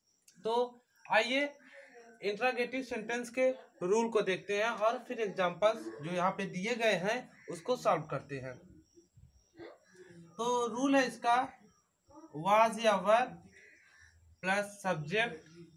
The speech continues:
plus verb का first form plus आईएनजी plus object plus complement plus question mark। एक बार फिर से देख लेते हैं। सबसे पहले was या were plus subject plus verb का first form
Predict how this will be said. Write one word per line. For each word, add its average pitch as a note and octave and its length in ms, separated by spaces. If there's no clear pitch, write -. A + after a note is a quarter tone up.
plus E3+ 300
verb F#3+ 280
का F#3+ 100
first G#3 340
form A3+ 340
plus D#3+ 220
आईएनजी G#3 580
plus E3+ 220
object G3 440
plus E3 260
complement G#3+ 580
plus F#3+ 260
question A3 420
mark। C3+ 340
एक E3 140
बार F3+ 260
फिर A3 100
से A3+ 120
देख A3+ 220
लेते A#3 220
हैं। C4 500
सबसे F3 260
पहले A#3 340
was F3+ 540
या F#3 140
were G3+ 260
plus F#3 280
subject F3+ 560
plus E3+ 260
verb E3 300
का F3+ 120
first G3+ 360
form A#3+ 300